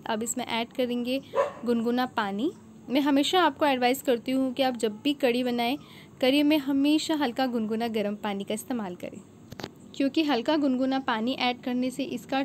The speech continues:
टेस्ट जो है वो बिल्कुल बरकरार होता है। तो आपको जितनी ग्रेवी चाहिए उस हिसाब से आप इसमें पानी ऐड कर सकते हैं। अब आप इस process को medium flame पे भी कर सकते हैं, लेकिन मैंने इसे low flame पे किया है। Low flame पे आपको तकरीबन ये सब्ज़ी पकने में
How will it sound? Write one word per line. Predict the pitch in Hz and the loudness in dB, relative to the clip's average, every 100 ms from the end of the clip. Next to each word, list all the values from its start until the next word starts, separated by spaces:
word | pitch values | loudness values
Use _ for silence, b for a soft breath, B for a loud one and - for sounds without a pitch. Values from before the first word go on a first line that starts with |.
| 277 | -2
टेस्ट | 254 240 254 - | -2 -2 -2 -6
जो | - 254 | -4 -2
है | 247 | 0
वो | 247 240 | -2 -2
बिल्कुल | 220 220 254 | -4 -4 -6
बरकरार | 220 208 208 202 208 247 | -4 -4 -4 -2 0 0
होता | 220 - | -2 -6
है। | - 202 - - - - - - - - - | -10 -10 -14 -20 -20 -20 -20 -20 -20 -18 -2
तो | 247 | 2
आपको | 247 311 | 2 2
जितनी | 277 285 311 | 0 0 0
ग्रेवी | 269 262 277 | 2 0 -2
चाहिए | 277 262 254 | 0 0 0
उस | - 269 | -2 -2
हिसाब | 269 240 226 226 | -2 0 -2 -2
से | 269 | -2
आप | 240 233 | -2 -2
इसमें | 240 262 | -2 -4
पानी | 240 214 220 | -2 -2 -2
ऐड | 220 202 | -2 -4
कर | 214 | -6
सकते | 214 - - 208 | -6 -10 -8 -4
हैं। | 214 302 - - - - - - - - - | -4 -6 -12 -20 -20 -20 -20 -20 -20 -20 -4
अब | 247 277 | 0 2
आप | 302 | 2
इस | 320 | 0
process | - 285 269 311 | 0 0 0 -2
को | - 311 | 2 4
medium | 277 247 285 | 4 4 2
flame | 285 294 269 | 2 2 2
पे | 285 | 0
भी | 277 | 0
कर | 254 240 | 0 -2
सकते | 254 247 240 | -4 -6 -4
हैं, | 247 285 | 0 2
लेकिन | 269 233 262 262 | 0 0 -2 -2
मैंने | 240 226 254 | -2 -2 -2
इसे | 254 262 269 B B B B B - - - - | -4 -4 -4 B B B B B -20 -20 -14 0
low | 240 277 | 4 4
flame | 277 240 220 | 4 -2 0
पे | 240 | -2
किया | 226 208 202 | -2 -2 0
है। | 208 | 0
Low | 277 247 294 | 4 4 4
flame | 302 269 | 2 0
पे | 247 | 0
आपको | - 226 233 269 | 0 0 -2 -4
तकरीबन | 269 247 269 277 302 | -2 -2 0 4 4
ये | 285 | 4
सब्ज़ी | 285 226 254 | 0 -2 -4
पकने | 262 233 240 247 | -6 -4 -4 -2
में | 247 247 | -2 -4